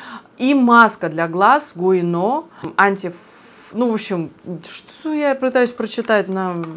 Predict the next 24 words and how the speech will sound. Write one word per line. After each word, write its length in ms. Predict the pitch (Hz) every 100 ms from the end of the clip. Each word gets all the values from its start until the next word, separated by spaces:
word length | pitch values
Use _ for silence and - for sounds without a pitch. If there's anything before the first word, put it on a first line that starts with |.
| - - - -
незнакомых 600 | 190 196 190 196 175 175
мне 200 | 175 175
языках. 440 | 170 190 156 127 - - - -
Значит, 520 | 175 202 220 220 214 -
это 280 | 277 330 285
маска 420 | 214 233 240 214
для 140 | 196
лица 480 | 208 208 - 156 147 151 - -
у 80 |
нас 280 | 202 214 208
с 80 | -
вами, 460 | 175 160 156 185 208 _ - - - _
э, 140 | - 180
с 480 | 180 - 214 156 151 -
компонентами 920 | 196 196 214 202 170 165 202 247 311 - _ _ _ _ -
растительного 580 | 208 208 240 240 208
происхождения, 760 | 175 190 175 190 175 170 160 202
успокаивающими 1040 | 208 - 202 262 330 262 233 185 175 170 - - -
кожу. 280 | 190 165
В 40 | 160
первую 260 | 202 185
очередь 260 | 180 180 175
это 300 | 170 175 165
ромашка 640 | 185 202 175 156 - 160